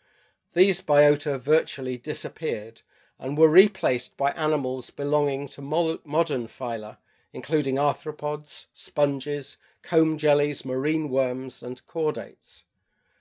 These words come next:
These assignments are supported by exceptionally well-preserved Cambrian fossils, including traces of soft body parts. However, many of these fossils remain enigmatic,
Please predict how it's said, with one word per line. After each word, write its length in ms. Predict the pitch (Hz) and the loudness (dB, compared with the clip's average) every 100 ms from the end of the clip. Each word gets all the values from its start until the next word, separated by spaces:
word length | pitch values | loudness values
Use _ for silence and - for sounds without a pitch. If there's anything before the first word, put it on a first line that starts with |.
| _ 151 | _ 0
These 240 | 190 175 | 0 2
assignments 840 | 180 - 147 143 135 - - - _ | 0 0 0 0 -4 -8 -12 -18 _
are 80 | 135 | -10
supported 800 | 131 - - - 175 - 117 113 _ _ - | -8 -10 -12 -6 -6 -4 -10 -12 _ _ -4
by 160 | 135 | -2
exceptionally 1000 | 147 - - 202 - - 156 131 123 131 | -2 -4 -4 -4 -4 -6 -4 -2 -2 -2
well-preserved 960 | 127 135 147 143 135 - 127 123 - - | 0 2 2 0 -8 -6 -4 -4 -8 -20
Cambrian 540 | - 139 135 135 127 | -14 -12 -8 -6 -6
fossils, 680 | 123 - 147 - 117 - - _ _ _ _ | -8 -10 -12 -12 -16 -18 -20 _ _ _ _
including 540 | 135 - 208 170 143 131 | -10 4 4 6 0 -2
traces 540 | - 147 - 143 127 | -4 -4 -4 -8 -8
of 100 | 131 | -8
soft 440 | - 139 - - - | -6 -6 -8 -12 -10
body 260 | 147 143 | -10 -10
parts. 640 | 135 117 107 _ - - _ _ _ _ _ _ _ _ _ _ _ - | -16 -18 -20 _ -18 -18 _ _ _ _ _ _ _ _ _ _ _ -4
However, 460 | 131 180 127 110 - - | 4 4 4 -2 -10 -10
many 360 | 131 147 196 143 | -4 0 2 2
of 160 | 117 | 0
these 220 | 131 127 | -6 -8
fossils 500 | - 143 - 151 139 | -2 -2 0 -4 -4
remain 400 | 156 151 143 147 - | -2 0 0 -2 -4
enigmatic, 840 | 135 131 - 131 156 - 123 _ | -6 -6 -8 -10 -10 -10 -14 _